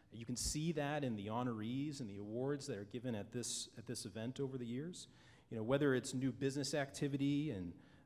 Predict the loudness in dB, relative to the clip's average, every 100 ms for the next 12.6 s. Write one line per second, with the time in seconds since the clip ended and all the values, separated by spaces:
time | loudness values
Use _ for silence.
0 | -8 -6 -2 2 6 6 6 2 2 0
1 | 0 0 2 2 2 2 0 -4 -2 -2
2 | 0 0 0 -2 -2 -2 -2 -4 -6 -4
3 | -2 -2 -4 -4 -4 -2 0 0 0 -2
4 | -6 -18 -20 -20 -4 -2 0 0 2 2
5 | 0 -2 4 6 8 8 8 6 6 6
6 | 6 6 4 6 4 6 4 4 0 0
7 | 0 0 0 -2 -2 0 0 -4 -8 0
8 | 4 6 6 4 0 2 4 4 4 0
9 | 0 2 4 4 4 2 0 -4 -6 -10
10 | -20 -20 -4 2 2 4 4 4 4 0
11 | 0 -2 -4 -4 -4 -2 0 -2 -4 -2
12 | -2 0 0 0 0 -2